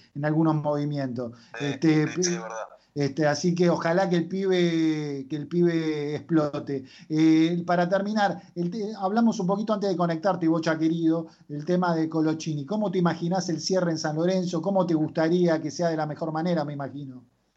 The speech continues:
Speaker 2: Y por supuesto, sí. Yo creo que se lo merece porque él,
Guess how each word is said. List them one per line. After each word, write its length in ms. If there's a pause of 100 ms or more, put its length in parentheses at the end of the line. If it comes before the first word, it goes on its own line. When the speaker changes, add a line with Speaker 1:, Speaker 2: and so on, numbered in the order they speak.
(880)
Speaker 2:
Y 500
por 140
supuesto, 800
sí. 120 (760)
Yo 180
creo 180
que 100
se 160
lo 80
merece 520
porque 220
él, 80